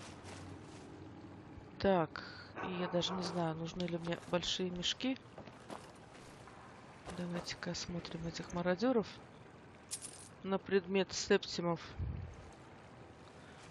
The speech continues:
О, да мы еще есть хотим. Ну, самое время тогда здесь нам и перекусить, собственно говоря, почему нет?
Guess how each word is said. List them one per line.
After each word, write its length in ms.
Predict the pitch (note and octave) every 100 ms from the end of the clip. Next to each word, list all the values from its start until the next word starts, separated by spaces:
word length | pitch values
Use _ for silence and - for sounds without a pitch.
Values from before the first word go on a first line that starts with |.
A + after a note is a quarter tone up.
| -
О, 340 | G#3+ A#3 A#3 A3+
да 140 | G3+
мы 160 | G3 G3
еще 300 | G3 - G3
есть 600 | F3+ A3 B3+ B3+ B3 -
хотим. 600 | - F3 - - D#3 D3+ C#3+ - - - - - - - - - - - -
Ну, 60 |
самое 440 | - - B3+ A#3 G#3
время 360 | E3 F#3 A3
тогда 340 | G#3+ F3 - F#3
здесь 420 | - D#3 G3+ -
нам 180 | E3+ F#3+
и 80 | F3+
перекусить, 680 | - F3+ F3 G3 - D4 -
собственно 520 | - D#3 - D3+ D3+
говоря, 320 | D3+ D3+ D3+ C#3+
почему 420 | D3 - E3 F3+
нет? 180 | G#3+